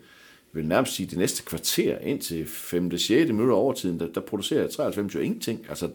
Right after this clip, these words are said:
de, de bliver holdt væk, lange, øh, håbløse bolde ud over sidelinjen, ud over baglinjen, og, og, og, og man sad egentlig på, sådan på E F B's vejen til, "Nå, jamen, okay, det, er det det, de har at komme med?"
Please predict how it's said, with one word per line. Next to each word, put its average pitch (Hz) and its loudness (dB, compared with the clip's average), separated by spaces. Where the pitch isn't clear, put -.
de, 95 -4
de 101 -4
bliver 95 0
holdt 143 2
væk, 123 -2
lange, 147 0
øh, 104 2
håbløse 95 0
bolde 113 4
ud 113 2
over 95 2
sidelinjen, 107 -2
ud 113 2
over 101 4
baglinjen, 98 0
og, - -6
og, 90 0
og, 78 -6
og 87 -2
man 78 -4
sad 104 4
egentlig 104 2
på, - -12
sådan 95 -2
på 90 -2
E 87 4
F 92 -6
B's 101 2
vejen 90 0
til, 82 -6
"Nå, 98 2
jamen, 104 2
okay, 107 0
det, 98 0
er 90 0
det 90 -4
det, 113 0
de 104 -4
har 110 -2
at 90 -4
komme 107 0
med?" 90 -2